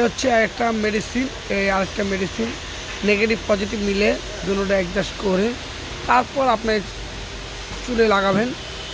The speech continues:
চুলে লাগানোর পর পাঁচ থেকে দশ মিনিট পর এটা সম্পূর্ণ আপনার ব্ল্যাক কালার হয়ে যাবে। এটা আপনার দীর্ঘদিন থাকবে আর কালার সহজে নষ্ট হবে না।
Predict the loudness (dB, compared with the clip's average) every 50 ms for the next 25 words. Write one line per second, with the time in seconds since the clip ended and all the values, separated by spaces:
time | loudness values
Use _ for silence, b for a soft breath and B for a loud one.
0 | -8 -6 -2 0 2 4 6 6 6 6 6 4 2 2 0 -2 -2 0 2 4
1 | 4 2 2 2 2 4 4 4 2 0 -4 -4 -4 -2 0 0 -2 -2 -2 -4
2 | -4 -4 -4 -4 -2 0 0 0 0 -4 -10 -10 -10 -10 -10 -10 -10 -6 -4 -2
3 | -2 -2 -2 -2 0 2 2 2 2 0 -4 -4 -2 0 0 2 2 2 2 2
4 | 0 2 2 2 2 2 4 4 4 2 2 0 0 2 2 2 2 0 0 -2
5 | -2 -4 -6 -10 -12 -12 -12 -12 -12 -12 -10 -10 -10 -10 -10 -6 -2 0 2 2
6 | 2 2 2 0 0 2 0 0 0 0 0 0 0 0 0 0 2 2 2 2
7 | 2 2 2 2 2 0 -4 -8 -10 -10 -10 -10 -10 -10 -8 -2 0 0 0 0
8 | 0 0 2 4 4 4 4 2 0 2 4 4 4 4 4 2 2 0 -2 -6
9 | -8 -2 2 4 4 4 2 2 2 2 2 2 0 -2